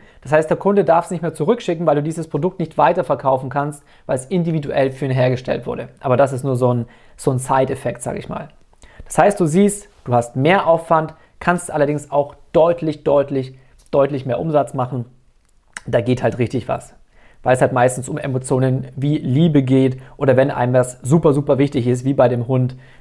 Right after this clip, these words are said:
ähm, wie in der Partnerschaft und so weiter und so fort. Also da siehst du einfach, Personalisierung lohnt sich, macht auch richtig Spaß. Und genau hier noch der letzte Hinweis, du brauchst natürlich auch die richtige Druckerei.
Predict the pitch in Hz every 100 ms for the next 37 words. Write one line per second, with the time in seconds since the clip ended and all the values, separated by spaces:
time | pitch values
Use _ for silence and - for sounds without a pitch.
0 | - 127 120 156 131 117 131 127 127 -
1 | - - - 127 117 117 120 - 127 135
2 | - - - _ _ _ - - - -
3 | - - 135 143 147 139 165 202 180 147
4 | 156 156 151 - - _ _ _ _ _
5 | - 165 165 175 151 143 165 160 151 143
6 | 196 208 294 - - - - - - -
7 | - 156 170 180 165 156 147 156 175 233
8 | - 220 247 208 185 180 185 196 196 -
9 | - - - - 147 185 180 175 180 170
10 | 170 - 151 180 170 175 165 - 151 -
11 | 165 - 156 139 147 139 123 147 233